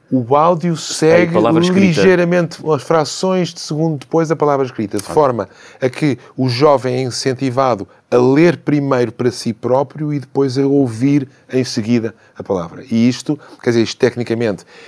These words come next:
Speaker 1: é uma coisa que é um bocadinho mais sofisticado do que parece, porque aparecem apenas palavras ap-, no ecrã, mas há um objetivo para isto. E o objetivo é que a criança não se distraia com muitas, muitos bonecos, muitas coisas que,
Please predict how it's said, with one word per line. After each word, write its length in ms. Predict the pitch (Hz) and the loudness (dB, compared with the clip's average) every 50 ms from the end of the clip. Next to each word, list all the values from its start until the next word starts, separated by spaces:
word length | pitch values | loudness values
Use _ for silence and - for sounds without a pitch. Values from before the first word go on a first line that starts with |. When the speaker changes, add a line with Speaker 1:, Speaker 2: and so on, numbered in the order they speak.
| - _ | -20 _
Speaker 1:
é 80 | - 107 | -6 -4
uma 160 | 101 101 95 | -2 -2 -2
coisa 300 | - 110 104 95 95 95 - | 0 0 0 0 0 -4 -8
que 340 | - - - 107 98 82 - - - - | -8 -8 -6 -6 -6 -6 -8 -12 -16 -12
é 80 | 98 | -12
um 60 | 95 | -10
bocadinho 260 | 87 - 113 123 127 120 | -4 -2 0 0 2 2
mais 200 | 113 113 107 - | 0 0 -2 -4
sofisticado 500 | - - - - - 120 - 123 110 107 | -8 -10 -12 -6 -6 -2 0 2 2 2
do 100 | 104 90 | 0 0
que 60 | - | 0
parece, 320 | 107 95 95 101 104 - | 0 2 2 2 0 -2
porque 140 | - - 113 | -4 -4 -2
aparecem 420 | - - 104 107 107 - - 101 | 0 0 0 0 0 0 -2 -4
apenas 340 | 98 - - 104 101 104 92 | -4 0 -2 -2 0 -2 -4
palavras 540 | - - 107 101 107 107 101 104 104 98 104 | -2 -2 0 2 2 0 0 -2 -4 -6 -6
ap-, 100 | 98 - - - - - _ | -8 -10 -12 -20 -20 -20 _
no 160 | - 117 110 | -4 -2 -2
ecrã, 380 | 107 98 - - 107 110 127 123 123 - - - | -2 -2 -2 -2 -2 -2 -2 -4 -6 -10 -16 -8
mas 160 | 120 117 113 135 | -6 -4 -2 0
há 80 | 139 | 0
um 100 | 147 143 | 2 0
objetivo 460 | 143 127 127 135 127 123 131 123 - | 0 0 -2 -4 -4 -4 -6 -10 -10
para 120 | - 123 120 | -12 -12 -12
isto. 280 | 107 95 - - _ _ - - - _ - | -10 -12 -14 -16 _ _ -20 -20 -20 _ -4
E 60 | 110 | -2
o 40 | 107 | -2
objetivo 420 | 104 98 117 113 - 127 123 123 | 0 0 0 -2 0 0 0 0
é 40 | 123 | 0
que 80 | 117 127 | 0 -2
a 40 | 113 | -4
criança 420 | - 120 117 113 110 - - 110 | -2 -2 -2 -2 -2 -2 -4 -4
não 160 | 113 120 113 | -4 -4 -4
se 100 | - - | -6 -8
distraia 600 | - - - - - 113 113 113 113 110 104 95 - - - - | -8 -8 -8 -4 -2 0 0 0 0 0 -2 -4 -6 -14 -18 -8
com 140 | - 110 110 | -6 -6 -4
muitas, 360 | 113 120 104 - 110 98 95 98 98 98 95 - | -2 -4 -4 -4 -6 -6 -6 -8 -12 -14 -16 -12
muitos 260 | 123 123 117 104 - - | -8 -6 -6 -6 -6 -8
bonecos, 560 | 98 95 104 123 143 147 135 120 - - - | -6 -2 0 2 2 2 2 -2 -4 -12 -10
muitas 280 | 110 107 101 107 101 | -10 -8 -6 -8 -8
coisas 300 | - - 113 101 98 98 | -4 -4 -4 -4 -4 -6
que, 220 | 90 - 107 98 | -6 -6 -6 -6